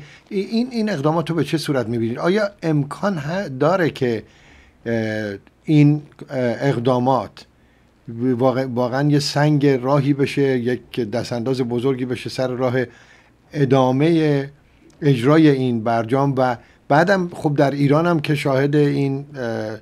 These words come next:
رجزخوانی ها هستیم، مجموعهٔ اینا رو به چه صورت می‌بینید؟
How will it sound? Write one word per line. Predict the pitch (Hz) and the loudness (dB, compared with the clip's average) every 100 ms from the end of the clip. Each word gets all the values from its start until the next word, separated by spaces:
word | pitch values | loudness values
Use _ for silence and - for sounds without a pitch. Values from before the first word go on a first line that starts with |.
| - | -8
رجزخوانی | 127 131 123 117 - 131 | -2 0 0 -2 -4 -4
ها | 123 131 | -2 -2
هستیم، | 123 120 - 110 - - - - | -2 -4 -4 -8 -10 -20 -20 -10
مجموعهٔ | 131 139 147 139 190 | -2 2 2 2 0
اینا | 208 175 | 2 0
رو | 190 | 0
به | 185 | -2
چه | 170 | -2
صورت | 180 208 170 | -4 -2 -4
می‌بینید؟ | 135 113 95 | -4 -6 -8